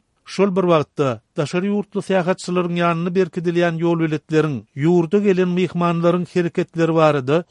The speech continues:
howpsuzlyk gulluklaryna dowamly maglumat, hasabat bermeli bolýandyklary aýdylýar. Azatlyk Radiosu bilen habarlaşan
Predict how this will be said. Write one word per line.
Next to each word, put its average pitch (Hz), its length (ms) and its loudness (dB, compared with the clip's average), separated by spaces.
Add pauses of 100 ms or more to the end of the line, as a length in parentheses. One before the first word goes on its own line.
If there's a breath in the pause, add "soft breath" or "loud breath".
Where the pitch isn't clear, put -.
howpsuzlyk 180 640 0
gulluklaryna 160 680 -2 (280)
dowamly 165 520 4
maglumat, 156 640 0 (260)
hasabat 160 640 0 (120)
bermeli 160 500 0
bolýandyklary 165 680 -2 (100)
aýdylýar. 135 540 -2 (400)
Azatlyk 156 400 2
Radiosu 185 500 0
bilen 185 180 -2
habarlaşan 170 680 -2